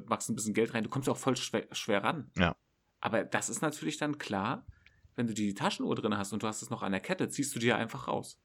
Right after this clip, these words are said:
Speaker 2: Ja, richtig.
Speaker 1: Also von der Idee schon nicht schlecht. Aber heutzutage eben, ja.
Speaker 2: Hm.
Speaker 1: Wahrscheinlich, ich weiß gar nicht. Sagt uns bitte mal, ob ihr die benutzt.
Speaker 2: Ja.
Speaker 1: Die Jeansträger unter euch, nutzt ihr diese kleine Tasche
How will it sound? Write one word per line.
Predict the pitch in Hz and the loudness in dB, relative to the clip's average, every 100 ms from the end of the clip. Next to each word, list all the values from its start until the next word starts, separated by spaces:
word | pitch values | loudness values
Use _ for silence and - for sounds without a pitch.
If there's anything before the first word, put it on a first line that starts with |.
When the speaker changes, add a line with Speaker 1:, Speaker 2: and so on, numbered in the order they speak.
| _ - | _ 0
Speaker 2:
Ja, | 95 92 _ _ - | 0 0 _ _ -4
richtig. | - - - - - _ - | -4 -6 -12 -16 -20 _ -6
Speaker 1:
Also | 110 104 | -4 -2
von | - 101 | 0 2
der | 107 | 4
Idee | 143 151 160 | 4 2 2
schon | - | 0
nicht | 156 156 | -2 -4
schlecht. | 185 160 - - _ _ _ _ | -4 -6 -8 -20 _ _ _ _
Aber | 101 98 | -2 0
heutzutage | 104 - - 120 123 127 | 0 -2 -6 -4 -2 -2
eben, | 127 127 127 123 - _ - | -2 -2 -4 -6 -10 _ -8
ja. | 104 98 - _ _ _ - | -6 -6 -10 _ _ _ -4
Speaker 2:
Hm. | 87 71 - _ _ _ - | 0 0 -4 _ _ _ -4
Speaker 1:
Wahrscheinlich, | 107 - 110 123 - - - - - _ _ _ _ - 78 98 - | -2 2 2 2 -2 -6 -8 -20 -20 _ _ _ _ -12 -8 -6 -6
ich | 85 98 | -4 2
weiß | - | 4
gar | - | 4
nicht. | 98 - - - _ - - - - - _ - | 2 2 -8 -20 _ -18 -18 -18 -20 -20 _ -2
Sagt | 123 131 180 | 6 6 6
uns | 165 | 2
bitte | 170 160 | 2 4
mal, | 151 147 | 6 6
ob | - | 4
ihr | 131 | 4
die | 135 | 4
benutzt. | 123 113 110 - - - _ _ _ - | 6 4 4 0 -8 -16 _ _ _ -2
Speaker 2:
Ja. | 98 95 _ _ - - | 2 2 _ _ -20 -6
Speaker 1:
Die | 113 | -2
Jeansträger | 107 143 160 - 151 143 | 4 4 2 2 2 4
unter | 127 127 120 | 4 4 4
euch, | 123 131 131 - _ _ _ _ - | 6 4 0 -8 _ _ _ _ 2
nutzt | 143 - - | 4 4 -2
ihr | - 127 | 0 0
diese | 110 113 | 2 2
kleine | - 117 127 123 | 6 6 8 6
Tasche | 123 113 - 135 131 | 6 6 6 2 2